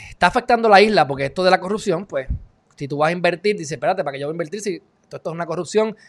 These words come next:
Voy a tener que tener pa-, favores políticos, me puedo meter en problemas legales". Y entonces, supuestamente, según el vocero,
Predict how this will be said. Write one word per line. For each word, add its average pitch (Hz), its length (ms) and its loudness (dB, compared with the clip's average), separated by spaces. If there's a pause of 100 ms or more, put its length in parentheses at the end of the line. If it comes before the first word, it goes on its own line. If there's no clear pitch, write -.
(100)
Voy 147 80 -2
a 139 60 0
tener 156 160 -2
que 165 100 0
tener 160 260 -6
pa-, 160 320 0
favores 156 420 -2
políticos, 190 500 -2
me 143 80 -10
puedo 135 80 -8
meter 147 180 -8
en 156 100 -8
problemas 160 360 -6
legales". 180 460 4 (340)
Y 170 100 -6
entonces, 196 260 -6
supuestamente, 185 680 -2
según 156 240 -6
el 170 60 -6
vocero, 196 440 -2